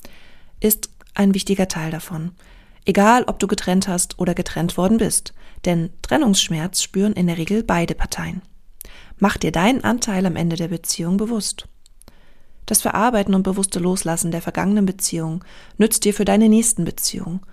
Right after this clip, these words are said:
und es nützt ganz sicher auch euren Kindern, denn dadurch werden unverarbeitete Emotionen nicht auf ihrem Rücken ausgetragen. Komm ins Fühlen und bezieh deinen Körper mit ein. Beobachte deine Atmung, spüre dich und deinen Körper.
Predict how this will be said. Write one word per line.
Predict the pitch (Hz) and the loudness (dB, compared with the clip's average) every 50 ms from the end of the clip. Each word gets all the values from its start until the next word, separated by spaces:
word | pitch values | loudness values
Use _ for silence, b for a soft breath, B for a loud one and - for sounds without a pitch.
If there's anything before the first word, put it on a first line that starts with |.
| b b b b | b b b b
und | b 208 214 220 | b 4 4 4
es | 208 - | 4 4
nützt | 208 220 214 - - - | 2 2 2 0 -2 0
ganz | - 190 233 302 - | 0 0 2 2 2
sicher | - - - - - - | 0 0 0 -2 -2 -2
auch | 175 180 | -2 -2
euren | - - 185 208 220 226 | -2 -4 -2 -2 -2 -2
Kindern, | - 196 180 175 165 160 160 180 - - - - | -2 -2 -2 -2 -2 -4 -8 -10 -10 -12 -10 -6
denn | 185 185 180 180 180 - | -4 -2 0 0 -2 -2
dadurch | - 170 175 190 202 196 - | -2 -2 -2 -2 -2 -2 0
werden | 185 185 190 190 175 | 2 2 2 2 2
unverarbeitete | - 170 190 190 - 190 185 180 175 185 185 - 196 196 - - | 2 0 -2 0 0 0 0 0 0 0 -2 -4 -6 -6 -6 -4
Emotionen | - 202 202 196 - - - 175 175 180 185 190 196 190 B B B B B B - | -2 -2 0 0 0 0 0 0 2 2 2 0 0 -2 B B B B B B -4
nicht | 196 190 - | -2 0 0
auf | - 214 - | -2 -2 0
ihrem | - 233 247 190 180 | 2 4 4 4 4
Rücken | - - - - - - | 2 0 -6 -6 -8 -8
ausgetragen. | - 151 - - - - - - - - - - - - - - - - - - - - - - b b b b b b b b - | -6 -6 -6 -8 -8 -10 -10 -8 -8 -8 -8 -10 -12 -14 -14 -16 -16 -16 -16 -18 -18 -20 -20 -20 b b b b b b b b -6
Komm | - 240 254 254 | -2 0 2 2
ins | 240 214 - | 2 2 0
Fühlen | - - - - 185 180 170 156 156 160 | 0 -4 -4 -4 -2 -2 -2 -4 -4 -4
und | - 185 185 - | -4 -4 -4 -2
bezieh | 190 - - - 208 | -4 -4 -2 0 2
deinen | 190 180 180 180 | 2 2 2 0
Körper | 180 - - - - 160 | -2 -4 -6 -8 -6 -6
mit | 160 156 - - | -6 -6 -8 -8
ein. | 160 156 151 156 156 175 b b b b b b b b b b b - | -8 -8 -8 -8 -8 -10 b b b b b b b b b b b -6
Beobachte | - - 190 202 196 - - 196 185 | -2 0 2 2 0 0 -2 -2 2
deine | 196 196 196 - | 2 2 2 2
Atmung, | - 180 196 - - 160 160 160 160 165 175 180 - | 2 0 0 0 -2 -4 -2 -2 -4 -4 -6 -8 -10
spüre | - - - - 202 208 202 202 | -10 -8 -4 -2 0 0 0 0
dich | 196 190 185 - | 0 -2 -2 -2
und | 175 180 | -2 -2
deinen | 180 170 170 170 | -2 -2 -4 -4
Körper. | - 170 165 165 - - 160 160 170 | -6 -8 -8 -8 -8 -8 -8 -8 -8